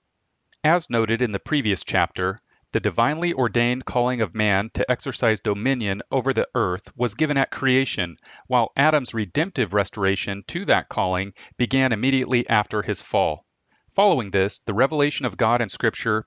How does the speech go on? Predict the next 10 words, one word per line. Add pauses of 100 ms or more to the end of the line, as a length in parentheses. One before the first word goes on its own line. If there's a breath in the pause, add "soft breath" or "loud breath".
begins
tracing
the
line
of
the
Redeemer, (360 soft breath)
developing
the
hope-filled